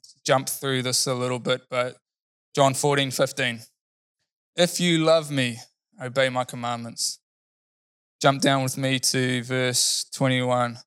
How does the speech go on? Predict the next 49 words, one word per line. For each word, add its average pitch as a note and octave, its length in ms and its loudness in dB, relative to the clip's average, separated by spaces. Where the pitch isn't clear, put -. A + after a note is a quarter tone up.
"Those C#3+ 300 6
who D3+ 80 6
accept - 340 0
my C#3+ 140 4
commandments B2+ 540 -2
and B2+ 80 -4
obey A#2 360 -2
them A#2 160 -6
are A#2 40 -4
the A#2 100 -6
ones A#2 240 -2
who A#2 80 -10
love A#2 220 -4
me. A#2+ 200 -10
And A#2+ 120 -4
because B2+ 340 4
they C3 120 2
love B2+ 240 0
me, B2+ 120 -2
my B2 160 -2
Father B2 340 -2
will A#2+ 140 -6
love A#2+ 260 -6
them, B2 300 -10
and E3 140 -2
I B2+ 160 6
will B2+ 180 -2
love B2 200 -2
them B2+ 180 -6
and B2 140 -10
reveal B2+ 360 -10
myself B2+ 560 -2
to C3 140 -14
each A#2+ 220 -12
of A#2+ 120 -16
them." A#2 200 -18
Jump A#2+ 220 0
over B2+ 200 2
to A#2+ 140 0
twenty-three. C3 920 -4
"All E3 220 4
who D#3 140 4
love D3 320 2
me D3+ 280 0
will C3 140 -2
do C#3+ 260 -2
what C3 160 0
I A#2+ 100 -2
say. B2+ 400 -2